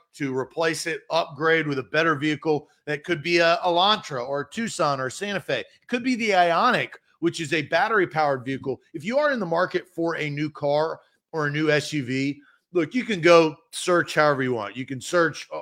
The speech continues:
online or you can go test drive, uh, at different dealerships. But I would suggest go to Wilson County Hyundai and at least give them a shot. They've got great deals at great prices. It's a quick trip down I forty exit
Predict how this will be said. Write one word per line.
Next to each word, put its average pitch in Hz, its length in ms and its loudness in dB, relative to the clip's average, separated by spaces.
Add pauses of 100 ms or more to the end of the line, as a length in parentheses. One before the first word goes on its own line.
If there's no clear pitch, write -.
online 160 500 -2
or 151 40 -6
you 139 80 -6
can 127 140 -12
go 147 160 0
test - 340 0
drive, 135 380 4 (340)
uh, 143 220 0
at 151 200 -2
different 147 440 -2
dealerships. 127 640 -4 (160)
But 160 360 2 (100)
I 160 180 2
would 160 440 2
suggest 131 840 -2 (320)
go 175 220 0
to 196 80 2
Wilson 180 400 -4
County 156 340 -4
Hyundai 143 540 0 (320)
and 151 340 -4
at 190 160 -10
least 190 480 -2
give 151 300 2
them 156 180 0
a 139 60 -4
shot. 143 520 2 (380)
They've 135 240 0
got 160 320 4
great 160 400 2
deals 147 560 -2
at 127 180 -10
great 147 380 0
prices. 135 520 -4
It's 113 140 -18
a 120 60 -12
quick 160 280 -8
trip 151 240 -6
down 139 240 -4
I 139 160 0
forty 139 380 -4
exit 117 240 -8